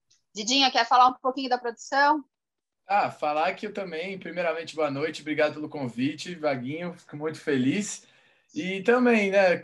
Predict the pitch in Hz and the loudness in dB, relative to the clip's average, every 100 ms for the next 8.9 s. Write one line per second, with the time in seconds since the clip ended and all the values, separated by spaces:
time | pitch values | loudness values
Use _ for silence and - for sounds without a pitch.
0 | - - 180 190 165 135 131 - 156 156 | -8 -8 0 4 6 4 -2 -8 -6 -6
1 | 170 175 190 190 202 202 202 220 226 202 | -6 -6 -6 -6 0 2 4 2 2 0
2 | 175 156 156 160 160 165 160 151 156 170 | -2 -2 -4 0 2 2 2 -2 -4 -8
3 | 135 151 170 196 190 165 143 107 - _ | -8 0 2 2 2 0 0 -2 -10 _
4 | _ - 151 180 190 180 180 175 - - | _ -10 -6 -4 2 4 4 6 4 4
5 | 156 160 165 165 - 160 160 156 160 156 | 0 -2 -2 -2 0 2 2 2 0 0
6 | - 151 147 156 156 143 - 196 214 202 | 2 4 6 4 2 -2 -2 -2 2 4
7 | 180 180 180 180 175 175 180 185 190 180 | 6 4 2 0 0 -2 0 2 2 2
8 | - 180 190 180 151 135 - 151 123 | -2 0 2 2 2 -2 -2 0 0